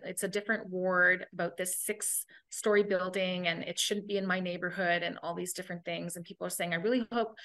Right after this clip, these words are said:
that you're gonna say no to this." And I just take the opportunity because for me, especially if it's not in my ward, if it's something that I'm not sure of, I go and I physically visit that area.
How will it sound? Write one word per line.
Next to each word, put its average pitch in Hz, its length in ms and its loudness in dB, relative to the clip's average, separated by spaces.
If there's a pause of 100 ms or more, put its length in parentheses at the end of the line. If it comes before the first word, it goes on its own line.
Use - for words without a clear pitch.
(220)
that 196 140 0
you're 202 100 4
gonna 214 140 2
say 208 200 0
no 190 300 0
to 185 140 -2
this." 180 400 -4
And 190 240 -6 (480)
I 208 80 6
just 302 260 0
take 349 220 -2
the 339 100 4
opportunity 233 640 0
because 180 460 -2
for 196 160 0
me, 196 360 -4
especially - 480 0
if 262 120 0
it's - 180 -2
not 175 240 2
in 208 100 6
my 220 160 4
ward, 214 380 4 (320)
if - 180 -4
it's 294 160 0
something 262 340 4
that 226 120 4
I'm 190 220 2
not 180 260 0
sure 185 360 2
of, 254 180 0 (180)
I 196 120 4
go 196 480 6
and 196 120 0
I 175 80 -2
physically 196 600 0
visit 175 400 -2
that 160 220 0
area. 156 380 -4